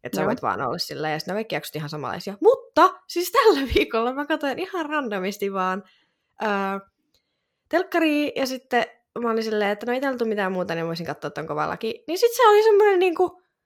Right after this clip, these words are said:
Speaker 1: mulla oli pakko katsoa oikein niinku ohjelmatiedoista, että, että kun se loppui, että oh my god, että koska tähän tulee niinku, tai niinku, et, et, et koska tulee niinku seuraavan kerran telkkarista.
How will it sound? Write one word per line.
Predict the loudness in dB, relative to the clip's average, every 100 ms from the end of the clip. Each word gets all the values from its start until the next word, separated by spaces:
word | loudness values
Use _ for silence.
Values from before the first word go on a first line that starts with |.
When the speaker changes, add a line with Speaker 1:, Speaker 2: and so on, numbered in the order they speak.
| -2
Speaker 1:
mulla | 4
oli | 4
pakko | 4 0
katsoa | 0 -2 0
oikein | 0 -2
niinku | -2
ohjelmatiedoista, | -4 -4 -2 0 0 0 -2 -2
että, | -4 -4 -6
että | -8
kun | -6 -8 -6
se | -4
loppui, | -2 -4 -4 -4
että | -4 -4 -4 -4 _ _
oh | 0 2
my | 2
god, | 2 0
että | -2
koska | -4 -6 -4
tähän | -2 -2
tulee | -2 0
niinku, | 0 0 0
tai | 0
niinku, | 0 -2
et, | -4
et, | -10 -10 -10
et | -8
koska | -4 -6 -6
tulee | -2 0
niinku | -2
seuraavan | -2 -2 0 -2 -4
kerran | -6 -4
telkkarista. | -4 -4 -6 -6 -6